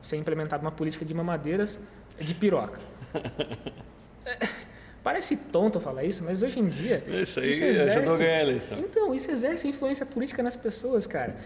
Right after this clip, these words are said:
Speaker 1: Como é que você faz pra, pra não cair nessa ilusão? Você tem que ter uma visão crítica. Olhar pra aquela, <laughs> aquela madeira de fibra.
Speaker 2: É, você vai ver. <laughs> É, é difícil concentrar, né?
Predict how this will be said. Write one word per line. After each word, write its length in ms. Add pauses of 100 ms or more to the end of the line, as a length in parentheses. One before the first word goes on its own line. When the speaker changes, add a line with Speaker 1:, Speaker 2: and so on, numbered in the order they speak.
(160)
Speaker 1:
Como 140
é 20
que 80
você 80
faz 380
pra, 580
pra 140
não 100
cair 240
nessa 240
ilusão? 300 (120)
Você 80
tem 120
que 40
ter 100
uma 180
visão 240
crítica. 500 (540)
Olhar 380
pra 120
aquela, 500 (460)
<laughs> 640
aquela 260
madeira 340
de 120
fibra. 260 (580)
Speaker 2:
É, 220
você 160
vai 180
ver. 240 (540)
<laughs> 800
É, 120
é 20
difícil 420
concentrar, 580
né? 140